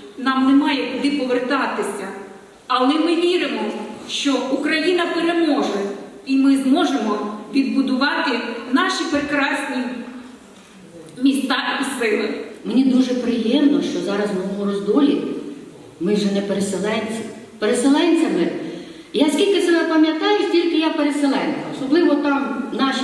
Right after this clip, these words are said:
Speaker 2: місцеві, то ми були переселенці, ще й Бендери завжди нас називали. І от нас зараз вже не називають переселенцями, а знаєте як?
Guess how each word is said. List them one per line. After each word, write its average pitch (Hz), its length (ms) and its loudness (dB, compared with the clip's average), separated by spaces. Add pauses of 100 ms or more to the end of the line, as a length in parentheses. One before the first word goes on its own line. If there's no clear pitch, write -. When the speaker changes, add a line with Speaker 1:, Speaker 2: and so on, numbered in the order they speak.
(100)
Speaker 2:
місцеві, 330 640 2 (880)
то 285 100 2
ми 302 120 4
були 285 260 2
переселенці, 285 880 0
ще - 140 -2
й 214 140 0 (760)
Бендери 285 600 0
завжди 277 280 0
нас 262 260 0
називали. 247 480 0 (1080)
І 277 80 4
от 415 180 4 (1200)
нас 190 240 -4
зараз 214 320 0
вже 220 100 -2
не 233 160 0
називають 285 600 2
переселенцями, 160 760 -4
а 151 100 -10
знаєте 202 340 -2
як? - 200 -4